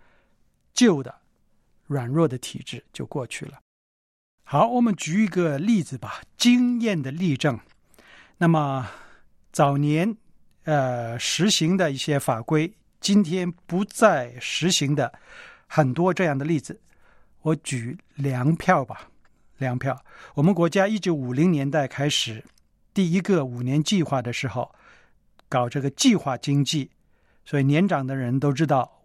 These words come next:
为了满足人民生活的基本需要，当时是最有效的方法，就是印发各种商品票证，呃，我们说粮票。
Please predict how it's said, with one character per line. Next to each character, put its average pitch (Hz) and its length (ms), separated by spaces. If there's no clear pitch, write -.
为 175 140
了 151 100
满 120 480
足 170 360
人 151 200
民 160 220
生 196 260
活 151 160
的 143 120
基 220 260
本 131 300
需 - 240
要， 170 260
当 190 240
时 139 180
是 135 160
最 160 200
有 127 100
效 135 180
的 117 80
方 127 220
法， - 380
就 143 100
是 139 220
印 170 260
发 127 220
各 156 260
种 120 240
商 160 320
品 113 440
票 143 440
证， 156 220
呃， 117 400
我 127 100
们 123 120
说 139 240
粮 135 340
票。 165 260